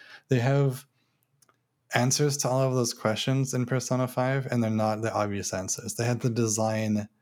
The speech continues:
an idea of a game and a world that fits. Um,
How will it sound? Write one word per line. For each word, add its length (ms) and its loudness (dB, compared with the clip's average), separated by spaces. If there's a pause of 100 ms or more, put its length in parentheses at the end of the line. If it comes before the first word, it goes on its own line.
(160)
an 100 2
idea 460 2
of 320 0
a 40 -2
game 520 -4 (280)
and 160 0
a 60 2
world 580 0 (500)
that 140 -2
fits. 520 -6 (480)
Um, 340 -4